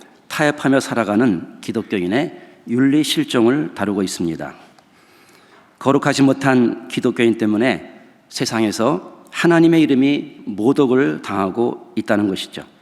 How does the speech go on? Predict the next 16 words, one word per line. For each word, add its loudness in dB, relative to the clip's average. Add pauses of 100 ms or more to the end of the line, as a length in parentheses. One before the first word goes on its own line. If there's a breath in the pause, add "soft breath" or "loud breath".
(880 soft breath)
윤리실종의 4
위기는 4
사실상 -4 (420 loud breath)
거룩실종의 2
결과입니다. 0 (960 soft breath)
오백 4
년 4
전 0
카톨릭의 0
위기를 0
칭의로 2
돌파한 0
개신교가 -2 (720 soft breath)
거룩실종의 2
위기를 2
맞이했습니다. -2